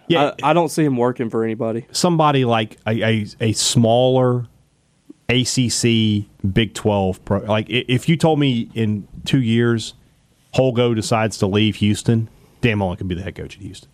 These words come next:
Speaker 2: Yeah.
Speaker 1: Something like that.
Speaker 2: Yeah, I mean, I think, I think he's gonna kinda buy his time, and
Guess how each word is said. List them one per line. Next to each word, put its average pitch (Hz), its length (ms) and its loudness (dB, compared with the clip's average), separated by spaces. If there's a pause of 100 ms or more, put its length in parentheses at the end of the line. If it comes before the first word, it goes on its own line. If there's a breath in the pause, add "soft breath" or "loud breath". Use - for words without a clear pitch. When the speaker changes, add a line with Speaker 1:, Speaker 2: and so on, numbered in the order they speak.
(140)
Speaker 2:
Yeah. 123 240 2 (280)
Speaker 1:
Something 95 120 -6
like 67 140 -12
that. - 100 -20 (840 soft breath)
Speaker 2:
Yeah, 131 180 6
I 127 40 6
mean, 135 140 -4
I 147 100 0
think, - 640 -4 (120)
I 156 80 4
think 170 180 2
he's 175 160 2
gonna 147 180 2
kinda 131 220 -2
buy 113 340 2
his 113 140 -2
time, 113 540 0
and 101 340 -4